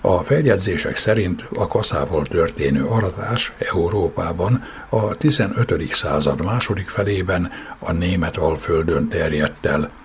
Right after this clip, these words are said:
és ekkor már a délalföldön is arattak kaszával. Hiteles adatok szerint a gépi betakarítás kezdete,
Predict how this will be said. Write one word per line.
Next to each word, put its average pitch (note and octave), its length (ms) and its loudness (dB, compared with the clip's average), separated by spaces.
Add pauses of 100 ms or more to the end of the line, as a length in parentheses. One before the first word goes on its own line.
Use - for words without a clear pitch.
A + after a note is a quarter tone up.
(140)
és B2+ 280 2
ekkor G2+ 360 0
már G2+ 380 0
a E2+ 240 2
délalföldön E2 920 0
is - 220 -2
arattak - 840 -2
kaszával. E2 800 -2 (440)
Hiteles A#2+ 480 4
adatok A#2 420 2
szerint G2 440 0
a E2 340 -2
gépi A#2+ 320 2
betakarítás D#2+ 840 -2
kezdete, F#2+ 640 0